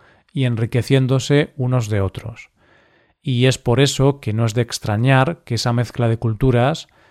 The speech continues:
hizo de Córdoba una ciudad de una riqueza cultural sin precedentes, que hizo que se convirtiera en un centro de reunión de científicos, filósofos y representantes de todas las artes.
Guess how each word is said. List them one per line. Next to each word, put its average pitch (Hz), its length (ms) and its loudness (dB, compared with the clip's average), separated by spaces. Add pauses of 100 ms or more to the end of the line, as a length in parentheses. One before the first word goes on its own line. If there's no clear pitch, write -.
(160)
hizo 127 340 -2
de 117 120 0
Córdoba 127 640 2
una 123 200 -2
ciudad 127 360 0
de 143 160 -6
una 127 160 0
riqueza 127 440 -2
cultural 120 520 -2
sin 131 260 -2
precedentes, 110 840 -2 (500)
que 117 140 -4
hizo 135 340 0
que 131 100 -4
se - 160 -6
convirtiera 117 680 0
en 120 120 -2
un 120 140 -2
centro 127 360 0
de 131 60 2
reunión 120 460 -2
de 113 120 -2
científicos, 135 1000 -2 (360)
filósofos 135 840 0 (420)
y 131 240 0
representantes 120 1040 0
de 123 100 -2
todas 120 260 0
las 110 200 -2
artes. 101 520 -10